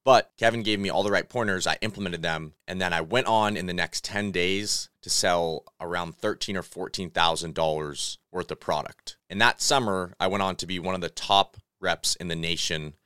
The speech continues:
as a seventeen-year-old, which, from my understanding, I was the youngest person in this billion-dollar company,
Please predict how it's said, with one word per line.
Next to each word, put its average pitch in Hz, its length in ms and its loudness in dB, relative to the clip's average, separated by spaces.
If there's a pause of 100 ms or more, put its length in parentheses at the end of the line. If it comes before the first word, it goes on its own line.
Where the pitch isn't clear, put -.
(160)
as 90 120 -2
a 92 60 -4
seventeen-year-old, 85 1000 -2
which, - 440 -4 (140)
from 101 80 -6
my 113 140 6
understanding, 87 560 0
I 90 100 2
was 90 140 -2
the 87 80 -6
youngest 87 360 -2
person 85 300 -4
in 76 80 -6
this 73 160 -8
billion-dollar 80 440 -4
company, 62 400 -12